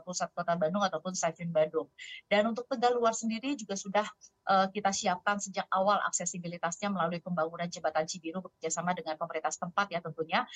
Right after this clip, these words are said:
Karena dengan adanya akses, eee, Jembatan Cibiru ini tentunya sangat terbuka untuk, eee, sejumlah kendaraan, eee, untuk menuju Stasiun Tegaluar.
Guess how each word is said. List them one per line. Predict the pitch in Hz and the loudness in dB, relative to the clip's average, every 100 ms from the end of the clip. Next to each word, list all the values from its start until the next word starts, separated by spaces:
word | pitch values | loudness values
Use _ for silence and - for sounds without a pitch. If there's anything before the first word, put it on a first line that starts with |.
| - | -8
Karena | - 196 | -2 0
dengan | 190 196 | 2 2
adanya | 180 170 170 170 | 2 0 0 0
akses, | - 226 - - | 4 4 2 0
eee, | 170 | 0
Jembatan | 170 175 160 | 0 0 0
Cibiru | 170 180 170 - | -2 -4 -12 -6
ini | 208 254 | -2 -2
tentunya | 214 185 | -2 -4
sangat | 208 180 180 | -4 -4 -4
terbuka | - - 190 | -4 0 0
untuk, | 190 _ - | -2 _ 2
eee, | 175 170 | 4 6
sejumlah | 180 170 170 175 - | 2 -4 -4 -4 -2
kendaraan, | 180 170 151 196 208 220 _ - | 0 2 4 4 2 -4 _ 0
eee, | 180 175 165 | 4 6 4
untuk | 175 190 | 0 -4
menuju | 190 175 170 | -4 -4 -6
Stasiun | 170 170 175 165 | -6 -4 -4 -6
Tegaluar. | 180 170 175 190 175 | 0 0 4 2 2